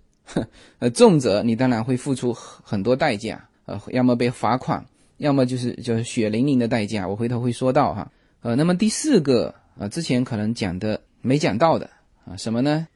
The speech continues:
我记得我说有一期在，就是考车的时候，有说到很重要的，就是当你变道的时候，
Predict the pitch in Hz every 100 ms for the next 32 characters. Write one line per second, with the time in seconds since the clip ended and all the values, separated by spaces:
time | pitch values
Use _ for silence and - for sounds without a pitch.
0 | _ 127 143 254 185 127 117 - 202 214
1 | 220 _ 123 107 156 196 202 196 151 -
2 | _ - 160 143 - - 92 90 - 226
3 | 247 120 - 107 - 107 101 - 170 175
4 | 160 87 _ - - 104 - 226 180 165
5 | 139 135 139 139 170 180 110 - 254 156
6 | 113 127 98 95 - - -